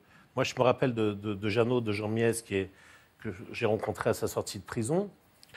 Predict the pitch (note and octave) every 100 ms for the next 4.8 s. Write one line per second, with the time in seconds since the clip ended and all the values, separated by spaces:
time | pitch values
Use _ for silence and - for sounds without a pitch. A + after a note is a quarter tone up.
0 | - A2+ G#2 G2+ G2+ G2 - G#2+ F2+ -
1 | F2+ F2+ - G2+ A2 G2+ F#2+ F2 - F#2+
2 | - F#2+ F#2+ F#2 G2 F#2+ F#2 F2+ F#2 F#2+
3 | F#2 - F#2 - G#2+ - F#2 - G#2+ G2
4 | F#2 F#2 G2+ G2+ F#2+ - G3